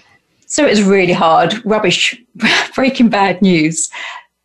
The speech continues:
But what I did a few months later, 'cause I didn't want to be the nurse that got that call, I actually went to start working in palliative care, so oncology, hematology,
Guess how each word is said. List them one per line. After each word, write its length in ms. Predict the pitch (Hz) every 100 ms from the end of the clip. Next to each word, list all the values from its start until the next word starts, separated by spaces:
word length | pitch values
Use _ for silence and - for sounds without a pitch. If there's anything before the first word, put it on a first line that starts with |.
| _ _ _ _ -
But 260 | 202 185
what 160 | 233 -
I 80 | 214
did 520 | 214 220 160 160 - - - _ _ _
a 40 | -
few 200 | 214 202
months 320 | 190 - -
later, 420 | 190 196 190 -
'cause 440 | - - 175 175
I 20 | 196
didn't 140 | 175
want 100 | 180
to 60 | -
be 80 | 190
the 100 | 180
nurse 300 | 180 175 175
that 100 | 180
got 160 | -
that 200 | 180 -
call, 560 | - - 160 160 165 180
I 80 | 185
actually 580 | 196 - - 185 185 -
went 320 | 190 185 - -
to 280 | - 180
start 340 | 180 - 180 170
working 320 | 180 180 175
in 120 | 180
palliative 420 | 180 175 170 175
care, 280 | - 202 160
so 380 | 156 - 156 156
oncology, 840 | 156 156 - 170 170 - 165 160 - _
hematology, 800 | 185 165 165 160 151 - 156 156